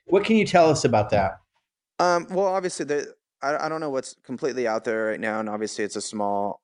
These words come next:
Speaker 2: small industry, and I know that there's gonna be, uh, another six hundred rider, um, and I know that,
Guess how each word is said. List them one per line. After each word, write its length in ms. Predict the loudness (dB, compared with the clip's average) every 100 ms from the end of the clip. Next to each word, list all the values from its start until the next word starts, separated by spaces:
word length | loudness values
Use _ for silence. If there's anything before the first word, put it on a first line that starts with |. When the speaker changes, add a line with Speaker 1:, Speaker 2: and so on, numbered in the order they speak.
| _ _ _
Speaker 2:
small 360 | -14 -4 -2 -2
industry, 500 | -2 -4 -4 -4 -2
and 80 | -2
I 60 |
know 160 | -2 -2
that 100 | -2
there's 220 | -2 -4
gonna 160 | -4 -6
be, 380 | -4 -4 -2 -2
uh, 420 | -2 -2 -2 -4 -6
another 320 | -6 -4 -4
six 240 | -8 -8
hundred 220 | -6 -4
rider, 460 | -2 -2 -2 -4 -8 _
um, 480 | -10 -6 -6 -6 -10 _ _ _ _ _ _ -4
and 100 | -2
I 60 |
know 180 | 2 2
that, 220 | 2 -2